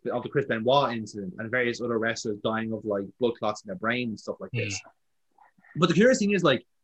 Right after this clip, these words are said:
Speaker 1: um, W W E have now concussion protocols in, in place. So whenever, if they're, one of their, their competitors, like, gets a concussion, they, like, they are obliged to tell the referee. If they do not, they get massively fined. Um, but also now they're giving more power to the referees to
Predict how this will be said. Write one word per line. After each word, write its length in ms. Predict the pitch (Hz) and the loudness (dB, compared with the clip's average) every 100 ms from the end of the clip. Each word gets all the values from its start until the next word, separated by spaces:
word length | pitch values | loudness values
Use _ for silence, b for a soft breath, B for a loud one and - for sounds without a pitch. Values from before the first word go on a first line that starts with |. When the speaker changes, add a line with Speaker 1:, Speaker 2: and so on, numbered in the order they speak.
| _ - | _ 0
Speaker 1:
um, 460 | 143 135 131 113 123 | 2 2 0 -4 2
W 240 | 196 226 | 4 6
W 280 | 208 175 151 | 6 6 6
E 140 | 185 | 6
have 180 | 147 147 | 4 0
now 140 | 135 127 | -2 -2
concussion 440 | 117 123 123 107 | -4 -4 -4 -4
protocols 680 | - 113 113 117 104 101 110 | -2 -2 0 0 0 -2 -6
in, 200 | 104 92 - | -8 -8 -8
in 120 | 110 | -6
place. 360 | 127 123 90 | -2 -4 -4
So 120 | - 107 | -4 0
whenever, 300 | 123 143 123 | 2 2 0
if 120 | 123 | -2
they're, 160 | 143 147 | 0 2
one 200 | 156 147 | 2 4
of 200 | 143 123 | 2 0
their, 100 | 123 117 | -8 -4
their 160 | 127 | -4
competitors, 640 | 110 120 120 113 107 101 - | -2 0 2 2 0 -2 -6
like, 180 | 101 98 | -6 -2
gets 180 | 127 117 | -2 -4
a 40 | - | -8
concussion, 580 | 110 - 110 - 101 95 | -14 -6 -4 -4 -6 -4
they, 200 | 107 104 104 - | -4 -6 -12 -2
like, 200 | 110 101 _ _ | -2 -2 _ _
they 100 | 139 | 4
are 140 | 131 123 | 4 4
obliged 420 | 120 127 127 123 | 2 4 4 2
to 80 | 113 | -2
tell 200 | - 110 | -4 -4
the 60 | 107 | -2
referee. 400 | 107 - 101 95 | -2 -4 -6 -6
If 120 | 131 | -6
they 60 | 120 | -2
do 40 | |
not, 180 | 123 110 | -2 -2
they 80 | 110 | -4
get 160 | 107 | -4
massively 440 | 113 110 113 98 92 | -4 -4 -6 -10 -6
fined. 400 | 117 107 76 - _ _ _ _ | -4 -4 -6 -16 _ _ _ _
Um, 460 | 113 107 104 101 104 | -4 -4 -4 -6 -2
but 200 | 143 127 - - 117 131 | 4 4 2 -12 -6 2
also 320 | 147 147 127 | 2 4 2
now 200 | 123 120 | 0 0
they're 120 | 117 | 0
giving 240 | 123 117 | -2 -2
more 220 | 113 113 - | 0 -2 0
power 220 | 117 110 | 0 0
to 60 | 104 | 0
the 60 | |
referees 460 | 107 107 107 104 - | -2 -2 -4 -6 -4
to 300 | 107 101 | -4 -4